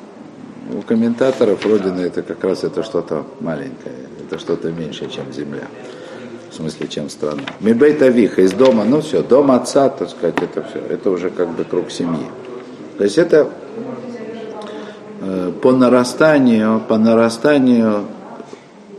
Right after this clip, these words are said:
того, насколько человеку тяжело оторваться от того, чему Всевышний, что заставляет Всевышний покинуть Авраама.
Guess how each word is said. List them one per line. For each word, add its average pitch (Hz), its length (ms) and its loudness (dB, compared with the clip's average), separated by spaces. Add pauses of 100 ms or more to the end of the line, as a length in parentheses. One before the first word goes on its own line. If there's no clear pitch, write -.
(160)
того, 123 280 6
насколько 123 480 2
человеку 113 500 4
тяжело 101 520 4
оторваться 98 760 2
от 80 160 -4
того, 90 420 2 (240)
чему 90 340 -4
Всевышний, 82 640 -2 (560)
что 117 180 6
заставляет 104 640 4
Всевышний 98 440 0
покинуть 87 580 -4
Авраама. 82 500 2